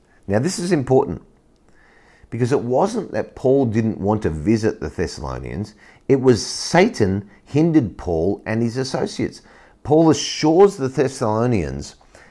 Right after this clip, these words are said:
that he wanted and desired to be with them, but he was hindered by Satan, and that this happened time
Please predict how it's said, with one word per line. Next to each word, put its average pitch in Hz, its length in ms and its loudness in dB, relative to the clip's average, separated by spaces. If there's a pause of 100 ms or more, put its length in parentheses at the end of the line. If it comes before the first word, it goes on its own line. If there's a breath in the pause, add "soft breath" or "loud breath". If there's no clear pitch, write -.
(100)
that 120 240 4
he 120 180 0
wanted 107 800 0
and 104 200 0
desired 107 920 2
to 104 100 -4
be 87 160 -4
with 101 400 -2
them, - 380 -10 (640 soft breath)
but 117 80 2
he 120 80 6
was 107 180 2
hindered 147 420 0
by 113 160 6
Satan, 110 640 0
and 107 140 -2
that 90 140 -4
this 127 200 -4
happened 123 460 -2 (180)
time 110 500 -2